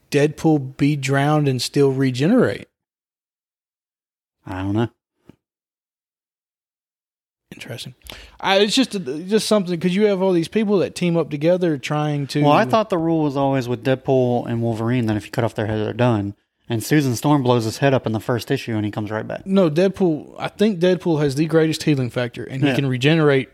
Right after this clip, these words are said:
Speaker 1: from, like,
Speaker 2: Anything?
Speaker 1: a single piece of flesh.
Speaker 2: Then how come there's not a bunch of, uh,
Speaker 1: That's a good question,
Speaker 2: multiple
Speaker 1: too.
Speaker 2: Deadpools
Speaker 1: Well,
Speaker 2: running
Speaker 1: right,
Speaker 2: around?
Speaker 1: that's a good question, too.
Speaker 2: Yeah.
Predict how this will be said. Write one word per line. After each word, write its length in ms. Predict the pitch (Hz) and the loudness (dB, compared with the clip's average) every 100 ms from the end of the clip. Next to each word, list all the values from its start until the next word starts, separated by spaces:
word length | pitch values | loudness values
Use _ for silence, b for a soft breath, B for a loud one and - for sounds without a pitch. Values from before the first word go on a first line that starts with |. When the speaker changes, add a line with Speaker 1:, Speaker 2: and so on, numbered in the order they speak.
| - | -16
Speaker 1:
from, 380 | - 131 123 117 _ _ _ _ _ _ _ | -4 -2 -2 -6 _ _ _ _ _ _ _
like, 260 | 127 123 - _ _ - | -2 -2 -4 _ _ -8
Speaker 2:
Anything? 200 | 120 120 | -4 -2
Speaker 1:
a 0 | |
single 380 | 131 127 165 147 | 0 2 2 2
piece 240 | 160 143 | 0 -2
of 100 | 131 | -4
flesh. 480 | - 131 110 - - - _ _ | -6 -8 -6 -10 -12 -14 _ _
Speaker 2:
Then 120 | 135 113 | -4 -2
how 100 | 123 | -2
come 140 | 135 | -2
there's 160 | 127 117 | -2 -2
not 140 | 120 | -2
a 20 | 110 | -2
bunch 280 | 117 113 | -4 -2
of, 240 | 123 104 107 | -4 -4 -4
uh, 420 | 107 104 104 107 - - - | -2 -2 -2 -6 -10 -8 -2
Speaker 1:
That's 200 | 143 156 | 0 0
a 60 | |
good 180 | 135 139 | 0 0
question, 360 | 156 151 - - | 2 0 0 -4
Speaker 2:
multiple 200 | - 165 | 0 0
Speaker 1:
too. 80 | 110 | 0
Speaker 2:
Deadpools 160 | 113 | 0
Speaker 1:
Well, 60 | 165 | 2
Speaker 2:
running 80 | 165 | 4
Speaker 1:
right, 160 | 190 156 | 4 2
Speaker 2:
around? 60 | 127 | 0
Speaker 1:
that's 160 | 139 | -4
a 40 | 147 | -2
good 160 | 139 | -2
question, 380 | 127 147 - 123 | 0 -2 -2 -8
too. 340 | - 185 117 - | 0 0 0 -8
Speaker 2:
Yeah. 180 | 55 | -16